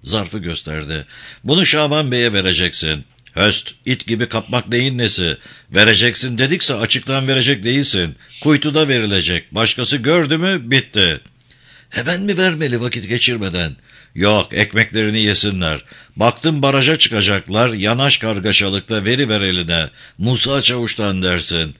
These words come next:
Baktın dengine gelmedi, barajda ver. Olmadı, baraj töreninden sonra ver. Ama konuklar gitmeden vermeli.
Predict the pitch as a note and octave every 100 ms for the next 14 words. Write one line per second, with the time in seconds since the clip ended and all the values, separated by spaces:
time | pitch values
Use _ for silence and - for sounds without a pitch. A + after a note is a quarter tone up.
0 | - - - - B2 - D#3 D#3+ C#3+ D3+
1 | C#3+ D#3 D#3 C#3 E3+ D#3+ C#3+ D#3+ B2 C#3
2 | A#2 G#2 A#2 F#2 F2 D#2+ - - - A2+
3 | C#3+ G2 F2+ G2 G2+ B2 C#3+ - C3 A#2+
4 | A#2+ A2 A2+ G#2+ G2+ F#2 F2 F2 E2+ -
5 | - - - F#2+ G2+ F2 E2+ D#2+ - A2+
6 | A#2+ A#2 B2 A#2 A2+ D3+ A#2 A2+ A#2 G2
7 | G2 F2+ F2+ E2 D#2